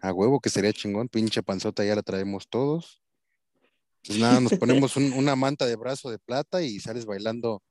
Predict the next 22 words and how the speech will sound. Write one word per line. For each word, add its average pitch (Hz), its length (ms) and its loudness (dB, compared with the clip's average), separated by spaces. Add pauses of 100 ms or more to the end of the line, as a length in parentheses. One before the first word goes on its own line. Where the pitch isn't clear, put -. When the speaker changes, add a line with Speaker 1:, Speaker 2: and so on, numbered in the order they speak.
(500)
Speaker 1:
"Aquí 127 280 4
se 202 160 4
viene 226 240 8
azul, 220 260 2
azul 220 260 4
con 220 180 -2
este 214 260 0
baile 226 480 0
que 208 320 0
es 226 100 0
una 220 340 0
Speaker 2:
Una 123 160 4
Speaker 1:
bomba". 117 480 4
Speaker 2:
bomba. 117 240 -2
Speaker 1:
Ah, 110 380 -18
ya 110 100 -10
sabes, 107 420 -8
¿no? 160 260 -12
Speaker 2:
Sí, 98 580 -10
el 101 200 -8
sabor. 101 260 0 (200)
Speaker 1:
Este, 101 360 0